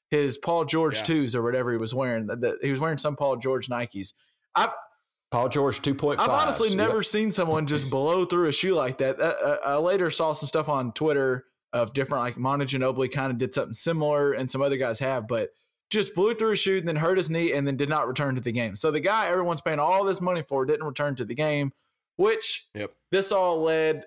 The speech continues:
Speaker 1: a huge topic on Twitter and everywhere else all over the internet, and for the next week really, is the, the whole amateurism and college athletes not getting paid, because clearly – with the whole storyline leading up to the game was how much tickets cost and how many people wanted to go and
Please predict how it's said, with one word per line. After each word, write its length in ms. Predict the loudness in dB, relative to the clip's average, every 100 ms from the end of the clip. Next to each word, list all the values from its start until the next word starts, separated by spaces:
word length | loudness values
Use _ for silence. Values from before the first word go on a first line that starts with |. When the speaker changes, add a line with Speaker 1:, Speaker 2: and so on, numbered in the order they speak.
| -4
Speaker 1:
a 100 | -4
huge 760 | -4 -4 0 0 0 -2 -4
topic 460 | 0 0 2 0 -2
on 420 | 0 0 0 -2
Twitter 400 | -2 2 2 2
and 140 | 2 2
everywhere 380 | 2 2 2 2
else 180 | 2
all 140 | 0 0
over 140 | 0
the 60 | 0
internet, 340 | 0 0 0 0
and 160 | -2
for 80 | 0
the 80 | 0
next 200 | -2 -2
week 260 | -2 -2
really, 400 | -2 0 0 -2
is 340 | -2 -2 -2 -6 _ _ _ -2
the, 400 | 2 2 0 -2
the 100 | -2
whole 360 | 0 2 2 2
amateurism 720 | 0 0 0 2 2 0 -2
and 260 | -2 -2 0
college 300 | 0 0 0
athletes 380 | -2 0 -2 0
not 200 | -2 -2
getting 220 | -2 -2
paid, 320 | 0 0 0
because 240 | -2 -4 -2
clearly – 560 | 0 2 2 2 0 -4 _ _
with 180 | 0 0 0 -2
the 120 | 2
whole 160 | 2
storyline 640 | 2 2 2 4 2 0 0
leading 220 | 0 2
up 120 | 0 0
to 60 |
the 60 | -2
game 160 | 0 -2
was 80 |
how 180 | 0 0
much 240 | 0 -2 0
tickets 320 | 0 0 -2
cost 300 | -2 -2 -2
and 80 | -2
how 100 | -2
many 140 | -2
people 280 | -2 0 0
wanted 200 | 0 0
to 80 | -2
go 400 | 2 2 4 2
and 160 | 0